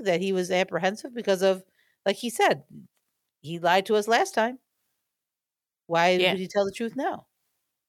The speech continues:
Speaker 2: I thought it was, I thought it was interesting that they, the, the Tantus, or, like, the place that they found out about is f-,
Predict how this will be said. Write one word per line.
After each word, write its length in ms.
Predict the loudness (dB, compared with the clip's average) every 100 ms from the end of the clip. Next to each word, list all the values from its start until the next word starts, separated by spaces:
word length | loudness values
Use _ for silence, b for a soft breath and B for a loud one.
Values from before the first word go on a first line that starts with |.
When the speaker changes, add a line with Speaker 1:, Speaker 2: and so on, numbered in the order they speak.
| _ _ _ _ _ _
Speaker 2:
I 60 | -2
thought 160 | 2
it 100 | 2
was, 340 | 2 -2 -4 -10 _ _ _ _ _ _ _ -20
I 80 | -16
thought 300 | -4 0 2
it 60 | 0
was 160 | -2
interesting 560 | -2 -4 -4 -4 -2 0
that 240 | 0 -2
they, 640 | 0 0 0 -2 -4 -6 -10 _ _ _ _ _ _ _ _ 0
the, 520 | 2 2 2 0 -2 -8 _ _ _ _ _ _ _ _ _ _ -6
the 340 | -2 0 -2 -6 -12
Tantus, 640 | -2 0 0 0 -2 -2
or, 120 | -2 -2
like, 220 | -2 -4
the 80 | -6
place 320 | -2 -2 -2
that 120 | -4
they 100 | -4
found 320 | 0 -2 2
out 180 | 2 2
about 440 | 2 0 0 -2 -8 b b b
is 300 | 0 0 0
f-, 160 | -6